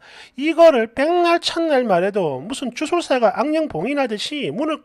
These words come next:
꼭꼭 닫아둬요. 아니, 거기 꿀 묻었어? 저 진짜 아무 생각 없이 문 열어 젖혔다가 그 오지는 냄새와 습기에 폭격을 당한 게 한두 번이 아닙니다.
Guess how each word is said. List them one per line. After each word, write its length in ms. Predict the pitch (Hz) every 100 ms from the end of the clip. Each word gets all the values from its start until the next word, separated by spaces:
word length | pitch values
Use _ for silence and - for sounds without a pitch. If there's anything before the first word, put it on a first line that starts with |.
| _
꼭꼭 640 | - 453 - _ 403 381
닫아둬요. 680 | - - 190 160 180 131 107 - _ _ _ _ _ _ - _ _ _ _ _ _ _ _ _
아니, 300 | - 220 302
거기 180 | 262 294
꿀 220 | - 330 392
묻었어? 580 | 392 - 214 240 381 _ _ _ _ _ _ _ _ _ _ _ _ _ - - _ _ _
저 120 | -
진짜 760 | 220 302 269 214 208 208 185 143
아무 340 | 233 330 349 359
생각 400 | - 320 320 285
없이 220 | 240 269
문 260 | 214 247
열어 160 | 247 277
젖혔다가 840 | 254 254 247 202 202 262 214 131 -
그 160 | 254
오지는 600 | 240 175 202 302 320 320 247
냄새와 480 | 247 285 269 240
습기에 720 | 247 311 - 294 262 262 202 135
폭격을 500 | - 359 - 339 320
당한 300 | 254 185 170
게 80 | 220
한두 320 | 233 233 254
번이 200 | 330 339 302
아닙니다. 560 | 190 269 262 131 127